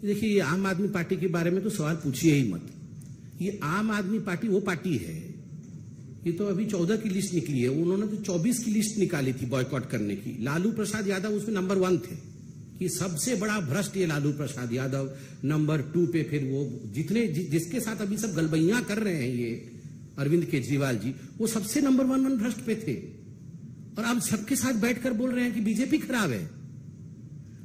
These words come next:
आप सोचिए, उस आम आदमी पार्टी पे, ये, ये सारे पार्टी को देखिए,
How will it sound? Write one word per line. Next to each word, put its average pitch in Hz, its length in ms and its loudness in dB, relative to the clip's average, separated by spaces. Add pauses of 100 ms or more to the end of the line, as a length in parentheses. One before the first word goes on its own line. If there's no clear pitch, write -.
आप 226 160 0
सोचिए, 240 440 2
उस 214 200 0
आम 226 280 2
आदमी 247 240 2
पार्टी 214 320 -2
पे, 214 100 -2
ये, 214 380 -6
ये 247 80 0
सारे 196 320 0
पार्टी 190 360 -4
को 214 120 -2
देखिए, 127 520 -4